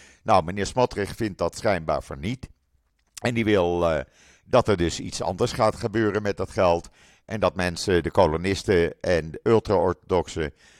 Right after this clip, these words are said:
zo'n negenhonderd miljoen shekel krijgen. Negenhonderd miljoen shekel, dan praat je over ruim tweehonderd miljoen euro. Wat naar de ultra-orthodoxen en, eh, kolonisten toe gaan.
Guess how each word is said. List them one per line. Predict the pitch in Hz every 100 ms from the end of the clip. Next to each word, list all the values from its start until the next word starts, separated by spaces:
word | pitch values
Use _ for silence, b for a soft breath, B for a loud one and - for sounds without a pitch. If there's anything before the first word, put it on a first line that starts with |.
| b
zo'n | - 95 87
negenhonderd | 85 85 82 78 78 76
miljoen | 80 71 71 71 - 85
shekel | - 113 - 92
krijgen. | - 92 80 78 78
Negenhonderd | 82 87 82 80 78 78
miljoen | 78 73 -
shekel, | 107 95 87
dan | 82
praat | 87 85 78
je | 87
over | 82 78 69
ruim | 73 87 87 90 b b b b
tweehonderd | - 95 87 82 82 78
miljoen | 76 78 76 73 71 64 -
euro. | 110 113 107 98 78 - b b b b
Wat | - 98 92 -
naar | - 95 92 87 87 -
de | 85 95
ultra-orthodoxen | 92 87 95 92 87 78 80 78 73 - 87 78 -
en, | - 80 71 71 62 _
eh, | - 78 76 76 127
kolonisten | - 92 80 98 127 - -
toe | - 82
gaan. | 92 64